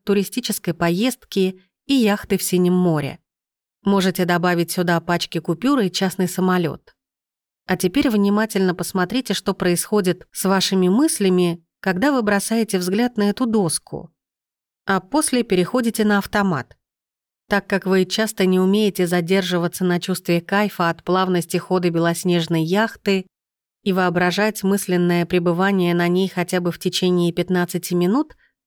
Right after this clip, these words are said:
вы думаете следующее. «Классный дом,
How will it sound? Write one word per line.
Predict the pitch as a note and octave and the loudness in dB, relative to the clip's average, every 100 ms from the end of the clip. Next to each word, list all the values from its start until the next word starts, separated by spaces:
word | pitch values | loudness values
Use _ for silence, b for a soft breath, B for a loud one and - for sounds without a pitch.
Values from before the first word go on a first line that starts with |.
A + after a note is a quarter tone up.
| _ | _
вы | A3+ D4 | 0 2
думаете | A#3 C4+ C4 A#3+ C4+ | 4 4 4 2 0
следующее. | - G3 E3+ D3+ C#3+ C#3+ - C#3+ C3 - _ _ _ _ _ _ _ _ _ | -2 0 2 2 0 -2 -2 -4 -4 -12 _ _ _ _ _ _ _ _ _
«Классный | - F3+ E3+ - F3 | 0 2 2 0 0
дом, | D#3+ B3+ D4+ D4 | 2 4 4 2